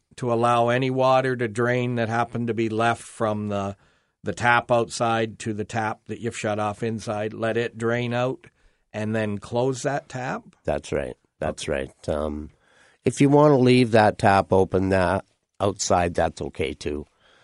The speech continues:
Speaker 2: Um, as long as you get that water drained out on the inside. Um, sometimes I'll leave the tap outside open a crack. If there is any moisture left in there,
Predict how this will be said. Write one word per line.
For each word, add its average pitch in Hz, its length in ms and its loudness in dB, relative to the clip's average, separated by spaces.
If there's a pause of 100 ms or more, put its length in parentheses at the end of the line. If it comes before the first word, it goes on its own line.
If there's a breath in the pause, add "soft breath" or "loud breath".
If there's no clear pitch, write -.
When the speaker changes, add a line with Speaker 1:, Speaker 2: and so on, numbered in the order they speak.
(240 soft breath)
Speaker 2:
Um, 90 320 0 (140)
as 104 160 -2
long 120 260 6
as 110 100 4
you 110 80 2
get 107 180 2
that 95 140 4
water 98 300 4
drained 92 400 2
out 90 180 2
on 87 160 2
the 85 140 -2
inside. 87 680 -2 (800)
Um, 90 300 -2
sometimes 107 640 2
I'll 95 140 4
leave 95 280 0
the 85 120 -6
tap 98 380 2
outside 90 460 0
open 90 300 0
a 87 60 -4
crack. 92 480 -2
If 95 320 -6
there 92 180 -2
is 104 220 0
any 110 180 2
moisture 107 580 2
left 110 300 0
in 110 220 2
there, 117 320 0